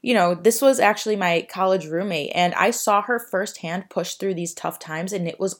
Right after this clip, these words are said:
unreal. So with that being said, this episode is dedicated to her and anyone who wants to go after something in life but is constantly questioning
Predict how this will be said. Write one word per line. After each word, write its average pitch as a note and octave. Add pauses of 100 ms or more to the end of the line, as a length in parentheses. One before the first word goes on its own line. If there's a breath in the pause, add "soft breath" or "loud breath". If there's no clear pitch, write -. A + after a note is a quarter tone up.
unreal. E3+ (320 loud breath)
So -
with G3+
that A#3
being B3
said, E3+ (200 loud breath)
this G#3+
episode F#3
is F3+
dedicated F3+
to F#3+
her E3+
and F3
anyone F3+
who F3+
wants D#3+
to F3
go D#3+
after D#3+
something D#3+
in E3
life D#3+
but -
is E3
constantly E3+
questioning D#3+